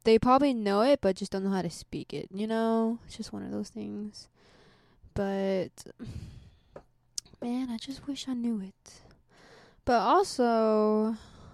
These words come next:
another fun little fact that I, when it comes to native slang,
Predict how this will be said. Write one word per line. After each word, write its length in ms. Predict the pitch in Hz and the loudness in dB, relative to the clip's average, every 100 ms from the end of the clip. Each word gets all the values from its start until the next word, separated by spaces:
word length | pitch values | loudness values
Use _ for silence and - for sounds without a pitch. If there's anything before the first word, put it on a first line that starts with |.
| _ | _
another 280 | 208 202 254 | -8 -4 -6
fun 340 | - 214 202 | -6 -8 -6
little 160 | 196 185 | -4 -6
fact 800 | - - - 180 180 220 - - - - - _ | -8 -14 -12 -10 -8 -10 -12 -20 -20 -20 -20 _
that 640 | 202 202 202 202 196 - - - - - _ - - - _ _ _ _ _ _ _ _ - | -2 0 0 0 -2 -6 -12 -20 -20 -20 _ -20 -20 -20 _ _ _ _ _ _ _ _ -4
I, 680 | 311 330 339 339 339 339 - - _ _ _ _ _ _ _ _ _ _ _ _ | 0 2 2 2 2 0 -4 -16 _ _ _ _ _ _ _ _ _ _ _ _
when 140 | - 294 | 0 0
it 60 | |
comes 240 | - 311 330 | 2 -2 2
to 100 | 370 | 0
native 380 | 254 202 226 - | 0 -2 -4 -6
slang, 600 | - 269 277 277 277 | -8 -4 -4 -4 -6